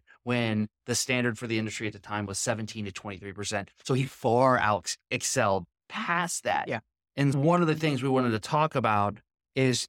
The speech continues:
Speaker 1: A, an introduction to Richer Values,
Speaker 2: Yep.
Speaker 1: because we're going to have them on
Speaker 2: Yeah,
Speaker 1: and
Speaker 2: I can't
Speaker 1: inter-
Speaker 2: wait.
Speaker 1: and talk to them. But also, don't,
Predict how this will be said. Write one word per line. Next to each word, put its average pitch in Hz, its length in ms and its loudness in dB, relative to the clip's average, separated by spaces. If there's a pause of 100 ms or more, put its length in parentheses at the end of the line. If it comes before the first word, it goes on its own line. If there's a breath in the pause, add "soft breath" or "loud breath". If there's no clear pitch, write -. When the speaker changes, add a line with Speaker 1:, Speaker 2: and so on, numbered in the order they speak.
Speaker 1:
A, 160 240 4
an 151 140 0
introduction 139 640 0
to 123 60 2
Richer 123 240 -2
Values, 113 520 0
Speaker 2:
Yep. 147 160 0
Speaker 1:
because 127 280 0
we're 127 140 0
going 127 320 2
to 131 140 2
have 120 200 0
them 120 220 4
on 110 260 4
Speaker 2:
Yeah, 131 280 2 (120)
Speaker 1:
and 135 140 -2
Speaker 2:
I - 20 -6
can't 131 40 -2 (160)
Speaker 1:
inter- 147 100 0
Speaker 2:
wait. 127 240 0
Speaker 1:
and 131 100 0
talk 131 320 0
to 135 80 -6
them. 117 280 -2 (280)
But - 200 -2
also, 185 500 4 (760)
don't, 185 360 2